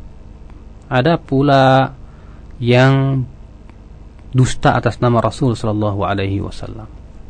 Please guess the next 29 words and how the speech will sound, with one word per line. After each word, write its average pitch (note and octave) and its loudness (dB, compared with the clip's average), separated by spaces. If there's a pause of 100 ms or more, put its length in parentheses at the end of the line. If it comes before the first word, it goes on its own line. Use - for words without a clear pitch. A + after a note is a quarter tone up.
(1500)
Dari E3+ 6
mana B3+ 8
kita A3 4
tahu A3 6
doifnya G3 4
ringan, G3 4
doifnya D3+ 4
berat, E3 4
doifnya D3+ 2
sangat D#3+ 2
berat, E3 2
doifnya, D#3+ 4 (720)
ya, D3+ 2
itu C#3+ 4
apa, C#3 4
dusta C#3 2
atas - -2
nama E3 4
Rasul? E3 2
Ya, D3 4
tentunya C3 4
kita D3+ 4
harus D#3+ 0
belajar C3 4
dulu, E3 2
ya, C3+ 2
ilmu D3+ 4
hadis, F3+ 0 (1200)
ya, C3 2